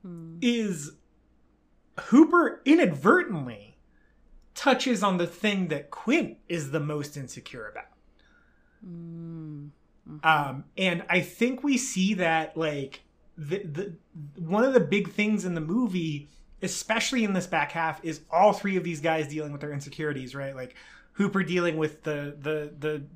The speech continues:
Speaker 2: you know, sort of being written off by working class people and maybe his own writing off of working class people, uh,
Speaker 1: Mm.
Speaker 2: because of his affluent background.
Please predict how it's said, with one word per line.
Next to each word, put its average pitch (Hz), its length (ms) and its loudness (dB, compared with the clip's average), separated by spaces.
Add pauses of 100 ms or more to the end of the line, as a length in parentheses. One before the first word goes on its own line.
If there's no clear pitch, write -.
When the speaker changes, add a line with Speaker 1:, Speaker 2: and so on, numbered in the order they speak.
Speaker 2:
you 156 140 -2
know, 135 260 -6 (500)
sort 190 200 2
of 165 60 2
being 170 240 2
written 190 240 2
off 190 260 4
by 165 100 2
working 156 300 -2
class 139 260 -4
people 143 360 -8
and 143 100 -4
maybe 139 300 -6
his 147 180 -4
own 151 240 -6
writing 190 320 4
off 269 240 8
of 160 100 -2
working 151 240 0
class 143 240 -2
people, 143 400 -8 (420)
uh, 151 280 2
Speaker 1:
Mm. 143 100 -12
Speaker 2:
because 180 420 0
of 160 120 -2
his 156 160 -4
affluent 147 480 -2
background. 127 680 -6